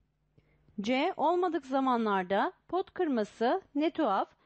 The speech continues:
Bu bir cümle yadsıma cümlesidir. Yadsımak,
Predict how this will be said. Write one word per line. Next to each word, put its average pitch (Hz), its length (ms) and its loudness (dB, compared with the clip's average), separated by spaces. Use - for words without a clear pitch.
Bu 277 160 -12
bir 277 80 -14
cümle 320 540 -2
yadsıma 277 560 -2
cümlesidir. 247 640 -4
Yadsımak, 311 760 -2